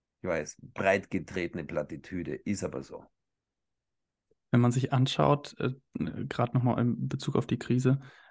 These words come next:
Speaker 2: welche Startups zweitausendacht, zweitausendneun gegründet wurden, ich glaub, da ist sowas drin wie Slack, ich glaub, da ist auch sowas drin wie
Speaker 1: Mhm.
Speaker 2: Instagram und Co. Ähm,
Speaker 1: Ja.
Speaker 2: dann ist das ja immer so diese Grafik,
Speaker 1: Airbnb.
Speaker 2: äh,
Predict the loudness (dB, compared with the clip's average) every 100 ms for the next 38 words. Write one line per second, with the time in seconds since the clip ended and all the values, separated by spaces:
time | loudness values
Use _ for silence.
0 | -4 2 4 4 2 2 2 4 2 2
1 | 0 2 4 2 -2 -2 -2 2 2 4
2 | 6 6 6 4 4 2 4 2 4 4
3 | 4 0 -6 -4 -6 -6 -8 0 0 2
4 | 0 0 0 2 2 0 -8 -10 -8 -8
5 | -4 -4 -2 -4 -4 -2 0 2 0 0
6 | -2 2 2 2 0 0 0 -2 -10 -20
7 | -20 _ -8 -4 -2 -2 -4 _ _ _
8 | _ -4 -4 _ _ 4 4 4 4 8
9 | 8 8 6 6 4 4 4 6 6 6
10 | 6 6 6 4 2